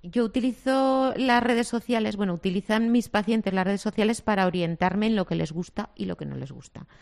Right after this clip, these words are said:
pero nunca como un compromiso de que vamos a conseguir ser igual que otros, porque no lo vamos a conseguir, porque vamos a ser únicos y diferenciados. Y lo que se trata es de, eh,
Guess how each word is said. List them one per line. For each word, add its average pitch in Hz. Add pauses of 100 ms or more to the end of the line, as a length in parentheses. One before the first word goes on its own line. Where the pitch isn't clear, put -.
(240)
pero 170
nunca 175
como 190
un 185
compromiso 170
de 160
que 165
vamos 160
a 160
conseguir 151 (380)
ser -
igual 151
que 160
otros, 202
porque 165
no 143
lo 131
vamos 127
a 131
conseguir, 127
porque -
vamos 135
a 180
ser 185 (240)
únicos 220
y 202
diferenciados. 151 (360)
Y 196
lo 180
que 175
se 170
trata 175
es 190
de, 185
eh, 170